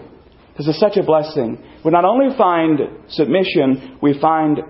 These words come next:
comfort. I love what John says next. After he says, "I fell at his feet as dead," it says next, "But he laid his right hand on me, saying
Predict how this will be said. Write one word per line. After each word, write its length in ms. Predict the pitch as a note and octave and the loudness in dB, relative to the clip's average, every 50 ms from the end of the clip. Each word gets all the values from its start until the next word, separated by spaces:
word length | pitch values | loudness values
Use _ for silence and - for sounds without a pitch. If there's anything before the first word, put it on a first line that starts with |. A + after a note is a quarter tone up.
| - - | -12 -6
comfort. 460 | D#3 D3 C3 A#2+ A#2+ - G2 F#2 - - | -4 -4 -4 -4 -4 -6 -8 -8 -4 -2
I 120 | C3 C#3 | 0 0
love 420 | C#3 C#3+ C#3 D#3 F3 G3+ A3 G#3+ - | 2 2 2 2 2 2 2 2 0
what 140 | F3 - | 0 0
John 260 | - D3+ C#3+ D3 C#3+ C#3+ | 0 0 0 0 0 -2
says 280 | - - C#3 B2 - - | -2 0 0 0 0 -2
next. 580 | A2 G2 G2 G2+ - - - - - - - - - _ _ _ _ _ - _ - - - - - - | -4 -4 -4 -6 -10 -14 -20 -20 -20 -20 -20 -20 -20 _ _ _ _ _ -20 _ -20 -20 -20 -20 -4 0
After 240 | - F#3 G#3+ - A3+ | 0 0 0 2 -2
he 60 | A3 | 0
says, 180 | G#3+ A3 D#3+ F3 | 0 2 2 2
"I 160 | D#3+ D3+ - | 0 0 0
fell 180 | G3+ G3 G#3 | 0 0 2
at 60 | G3+ C#3 | 0 -2
his 180 | D3 D3 - - | -4 -6 -4 -4
feet 160 | G3 F#3+ D#3+ | -4 -2 0
as 120 | C#3+ B2 A2 - | -2 -4 -2 0
dead," 560 | D#3 D#3 D3 C3+ B2 A#2 A2+ - - - - - - - - _ _ | 0 2 4 4 4 2 0 0 -8 -14 -20 -20 -20 -20 -20 _ _
it 120 | - - C#3+ | -6 -6 -2
says 220 | - F#3+ F3 D#3+ | 0 -2 0 2
next, 320 | F3+ F3+ E3+ D#3+ - - - - - - - - C3+ C#3 | 2 2 2 2 0 -6 -14 -16 -20 -20 -20 -16 -2 0
"But 320 | D#3+ D3+ C#3 - - - | 0 0 0 -2 -6 -14
he 580 | - - - G3 F#3 F3+ D#3+ D3 B2+ A#2 A2 - - - - - - _ _ _ _ _ _ _ _ _ | -12 -6 0 2 2 4 4 2 0 -2 -4 -8 -14 -20 -20 -20 -20 _ _ _ _ _ _ _ _ _
laid 380 | - C3 D3+ D#3+ D#3+ D3+ C3 | 0 2 2 2 2 2 0
his 220 | A#2 A2 G#2+ - - - - | 0 -2 -2 -4 -12 -12 -4
right 320 | A#2+ C#3 D3+ D3 C3+ A#2+ - - - - - | -2 0 0 0 0 -2 -6 -10 -16 -18 -6
hand 520 | - E3 D3 C#3+ C3 A#2+ A2 G#2 - - - | -2 0 0 0 0 -2 -4 -6 -10 -12 -12
on 240 | G#2 A2 G#2+ G#2 A#2 | -10 -10 -8 -6 -6
me, 360 | B2+ A#2 A2+ G2+ F2+ D#2+ - - - - - - - - - - _ _ - - - | -4 -4 -4 -6 -6 -10 -16 -20 -20 -20 -20 -20 -20 -20 -20 -20 _ _ -20 -4 0
saying 400 | E3+ D3 D3 D3 C#3 B2+ A2 A2 | 2 2 2 2 0 -2 -4 -6